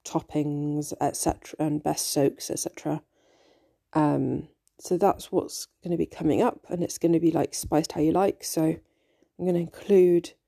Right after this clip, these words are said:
um, w-, different spices that you could use and what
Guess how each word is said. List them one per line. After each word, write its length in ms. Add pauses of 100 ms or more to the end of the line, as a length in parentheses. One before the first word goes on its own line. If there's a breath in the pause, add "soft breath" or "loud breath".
(680)
um, 440 (340)
w-, 300
different 480
spices 520
that 140
you 120
could 180
use 400
and 200
what 160